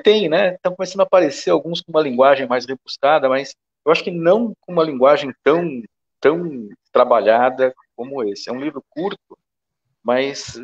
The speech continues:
é, a gente parece que leu mil páginas depois que terminou, né?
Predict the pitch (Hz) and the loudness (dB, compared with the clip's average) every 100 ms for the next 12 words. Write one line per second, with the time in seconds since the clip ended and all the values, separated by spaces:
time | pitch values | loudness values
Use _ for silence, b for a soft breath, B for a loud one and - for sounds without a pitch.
0 | - 95 110 107 - 127 123 - - 120 | -12 -2 -2 -2 -8 -10 -12 -10 2 4
1 | 117 120 - 131 120 131 147 135 147 175 | 4 2 -10 -6 0 0 -2 -4 -4 0
2 | 143 131 139 120 101 101 - 104 - 117 | 2 4 2 0 -6 -8 -8 -10 -4 -6
3 | 120 _ - 135 165 160 131 117 104 117 | -6 _ -10 -10 -8 -6 -2 -2 -4 -10